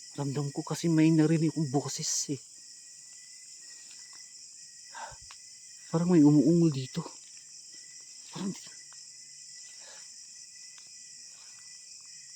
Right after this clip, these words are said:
parang, parang di-, oh. Ha? Ano yan?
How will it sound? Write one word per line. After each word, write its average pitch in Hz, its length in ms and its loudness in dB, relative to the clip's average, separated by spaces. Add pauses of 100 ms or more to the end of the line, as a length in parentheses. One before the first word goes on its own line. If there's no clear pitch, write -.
(560)
parang, - 300 -2 (1080)
parang 190 240 0
di-, 151 160 -2 (480)
oh. 151 140 -2 (4000)
Ha? 170 80 -4 (2250)
Ano 208 160 8
yan? 226 160 6